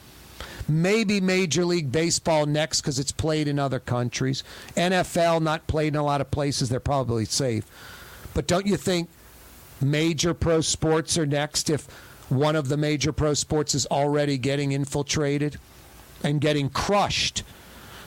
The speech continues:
The P G A Tour is in major trouble, and there's no way to solve it. They can't match this Saudi Arabian public investment fund,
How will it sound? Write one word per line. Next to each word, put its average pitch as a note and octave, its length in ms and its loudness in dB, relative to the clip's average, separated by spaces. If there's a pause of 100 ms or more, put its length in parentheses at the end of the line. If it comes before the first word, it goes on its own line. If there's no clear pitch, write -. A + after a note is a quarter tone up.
The D#3 120 2
P G#3+ 240 2
G E3 180 0
A D#3+ 80 2
Tour G3+ 380 0
is F3 220 0
in D3+ 300 2
major F#3+ 440 2
trouble, G#3+ 300 0
and G3 60 -2
there's E3+ 180 0
no A3+ 260 2
way A#3+ 220 2
to G#3 100 0
solve D3+ 420 0
it. F#2+ 140 -4 (500)
They E3+ 160 2
can't A3+ 380 0
match G#3 500 0
this F3 300 0 (500)
Saudi G3+ 500 4
Arabian F3+ 640 2
public F3 580 0
investment D#3+ 640 0
fund, G2 500 -2